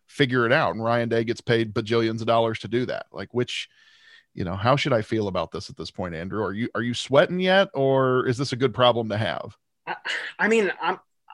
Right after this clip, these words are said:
Speaker 2: I, I think it's a, it's a good problem to have, but, you know, you're, you're completely right when you say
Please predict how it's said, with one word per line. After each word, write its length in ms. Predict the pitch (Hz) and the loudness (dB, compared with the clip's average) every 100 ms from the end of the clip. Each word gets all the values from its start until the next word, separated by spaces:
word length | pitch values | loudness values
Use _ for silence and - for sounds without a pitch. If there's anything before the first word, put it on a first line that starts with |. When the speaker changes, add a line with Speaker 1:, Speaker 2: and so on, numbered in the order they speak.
| - - _ _ - | -20 -20 _ _ -12
Speaker 2:
I, 240 | - 165 175 | -2 2 2
I 40 | |
think 180 | 185 254 | 2 2
it's 140 | 233 214 | 2 2
a, 120 | 185 | 0
it's 140 | 175 | 0
a 60 | 185 | 0
good 240 | 170 220 | 2 0
problem 360 | - 208 208 170 | 2 2 2 0
to 60 | |
have, 480 | 135 160 165 165 147 | 0 2 4 2 0
but, 240 | 143 131 - | -4 -4 -4
you 80 | |
know, 160 | 147 143 | -4 -2
you're, 260 | 135 175 170 _ | 0 0 0 _
you're 220 | 151 170 | -2 0
completely 500 | 165 165 180 214 156 | 0 -2 -2 0 0
right 240 | 139 151 139 | 2 2 0
when 140 | 135 | -2
you 100 | 135 | -4
say 420 | - 143 135 127 | -2 -2 -2 -4